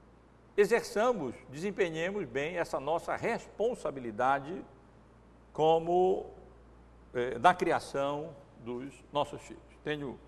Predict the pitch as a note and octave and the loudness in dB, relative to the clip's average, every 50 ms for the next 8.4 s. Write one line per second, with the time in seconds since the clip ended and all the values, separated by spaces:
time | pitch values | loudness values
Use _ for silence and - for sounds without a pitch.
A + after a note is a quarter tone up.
0 | - - - - - D3+ C#3 - D3+ C#3 - - A#2 A#2 C3+ C3 A#2 A#2 C3+ C3+ | -20 -20 -16 -10 -6 -4 2 4 4 4 4 4 4 4 4 6 6 6 4 6
1 | B2+ A#2 G2+ F#2+ C3 D3+ F3 F3 D#3 C#3 - - C3 A#2 C3 C#3+ C3 - - - | 6 4 2 2 2 0 0 0 -2 -4 -2 0 0 2 2 2 0 -2 -6 -8
2 | C3+ B2+ - C3 A#2 A#2+ A2+ G#2+ G2 G#2 C3 D3+ D3+ D3+ C#3+ C3+ - C3 B2 A#2 | -8 -6 -6 -6 -6 -6 -8 -4 2 8 8 10 8 8 4 0 -2 0 0 0
3 | A#2 - A#2 A2+ G#2 - A2+ G#2+ G#2 G2 - - - C#3+ D#3+ F3 E3+ E3 D#3 - | 0 0 -2 -2 -2 -4 -6 -8 -8 -10 -10 -6 -2 0 0 0 0 -2 -6 -8
4 | - - - - - - - - - A#2 A#2+ C3+ D3+ E3 F3 F3+ F3+ F3 D#3+ D3 | -12 -20 -20 -20 -20 -20 -20 -16 -10 -8 -2 4 6 8 8 8 8 6 4 4
5 | C#3+ C#3+ D3 D3+ D3+ D#3 D#3+ D#3+ D3+ B2 B2 A2+ G#2 - - - - C#3+ D3 D3 | 4 6 6 6 4 4 4 2 2 0 0 -2 -2 -4 -6 0 4 6 8 8
6 | D3+ D3 C#3+ C#3 C3 B2+ C3 B2+ B2 B2 A#2 A2 G#2 G2+ - - - - C#3+ D3 | 8 8 6 4 2 2 2 2 2 2 2 0 -4 -8 -10 -8 0 4 6 8
7 | D3 C#3+ C#3+ C#3 C3 B2+ B2 B2+ B2 B2 B2 A#2 G#2+ G#2+ G#2 G2+ G#2+ B2+ C#3+ D#3 | 8 6 4 2 -2 -6 -8 -6 -4 -4 -4 -4 -4 -6 -8 -6 -4 -4 -2 -2
8 | D#3 D3+ D3 C3 A2 C3 C#3+ C#3+ | -2 -2 -4 -4 -4 -4 -6 -6